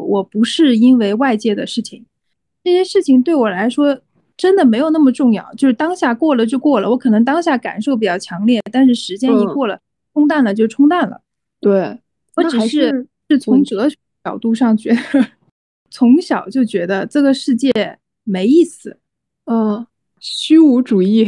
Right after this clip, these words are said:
Speaker 2: <laughs> 我还特意给你百度了一下。
Speaker 1: 对。你活这一趟来干嘛呢？吃喝拉撒，非常没有意义。你当下感受到快乐就快乐，
Speaker 2: 嗯。
Speaker 1: 悲伤就悲伤，这些事情结束了就结束了。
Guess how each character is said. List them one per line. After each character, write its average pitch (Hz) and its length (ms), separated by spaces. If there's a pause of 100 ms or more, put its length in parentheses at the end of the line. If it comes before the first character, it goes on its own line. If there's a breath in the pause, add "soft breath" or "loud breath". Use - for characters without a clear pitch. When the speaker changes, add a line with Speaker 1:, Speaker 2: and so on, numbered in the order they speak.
(160)
Speaker 2:
<laughs> - 140
我 240 80
还 202 140
特 - 180
意 277 140
给 269 100
你 294 240
百 196 140
度 - 60 (180)
了 247 80
一 226 140
下。 233 140
Speaker 1:
对。 233 60 (400)
你 226 100
活 269 180
这 339 120
一 330 60
趟 330 140
来 294 120
干 381 200
嘛 170 220
呢？ - 220
吃 - 200
喝 262 160
拉 226 200
撒， 226 340 (280)
非 440 140
常 349 200
没 370 100
有 339 120
意 247 80
义。 254 580
你 240 100
当 370 240
下 370 220
感 220 200
受 285 140
到 277 160
快 311 220
乐 247 160
就 269 120
快 262 240
乐， 202 120
Speaker 2:
嗯。 - 100 (180)
Speaker 1:
悲 277 160
伤 302 220
就 294 120
悲 247 180
伤， 262 240
这 320 100
些 311 80
事 - 60
情 285 180
结 202 180
束 285 200
了 247 80
就 254 100
结 220 220
束 302 160
了。 - 160